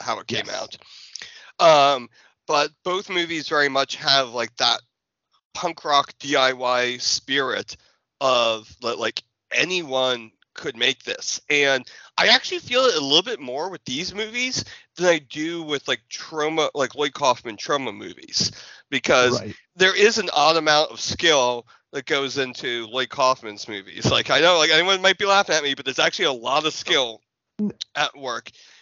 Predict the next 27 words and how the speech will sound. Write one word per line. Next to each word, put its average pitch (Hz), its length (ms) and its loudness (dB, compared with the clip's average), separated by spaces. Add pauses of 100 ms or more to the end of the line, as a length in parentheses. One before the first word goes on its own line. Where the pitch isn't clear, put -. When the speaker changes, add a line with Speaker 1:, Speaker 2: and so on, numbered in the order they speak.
Speaker 2:
The 202 80 6
Lloyd 240 180 8
Speaker 1:
with, - 100 -4
Speaker 2:
Kaufman - 340 -4 (280)
Speaker 1:
with 175 160 -10
Speaker 2:
movies 156 160 -8
are, 139 260 0
are 131 100 -6
punk 151 340 0
in 123 120 -12
spirit 117 680 -10 (540)
Speaker 1:
Yeah. 151 400 2
Speaker 2:
and - 100 -10
execution - 640 -10
as 135 220 -12
opposed 135 400 -8
to 135 120 -8 (460)
the - 120 -18 (100)
actual, 101 540 -6
like, 101 260 -10
building 110 400 -4
blocks, - 580 -6
right? 107 240 -2 (160)
I 113 60 -2
would 107 100 -4
say. 117 340 -4 (220)
Speaker 1:
Yeah, 214 140 4